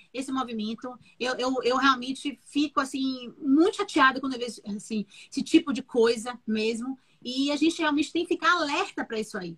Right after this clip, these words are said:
né? Que começa assim. E se a gente, se cada um fizer a sua parte, a gente consegue realmente, é, é, se aproximar mais dessa igualdade de gênero,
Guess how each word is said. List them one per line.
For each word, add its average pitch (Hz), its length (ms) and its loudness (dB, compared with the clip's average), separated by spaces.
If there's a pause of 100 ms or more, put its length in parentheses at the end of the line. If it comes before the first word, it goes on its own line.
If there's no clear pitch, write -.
(120)
né? 214 140 -10
Que - 100 -20
começa 311 480 -2
assim. 269 400 0 (240)
E 269 60 0
se 311 60 -2
a - 20 0
gente, 285 200 -2
se 339 80 -2
cada 381 320 4
um 285 120 4
fizer 254 260 -2
a 247 60 -2
sua 262 200 -2
parte, 226 600 0 (220)
a 247 80 -12
gente 277 200 -8
consegue 262 380 -8
realmente, 233 680 -8 (240)
é, 208 340 -6
é, - 20 -2
se 240 120 -10
aproximar 233 440 -4
mais 214 220 0
dessa 214 200 -4
igualdade 196 480 -4
de 180 180 -12
gênero, 202 520 -6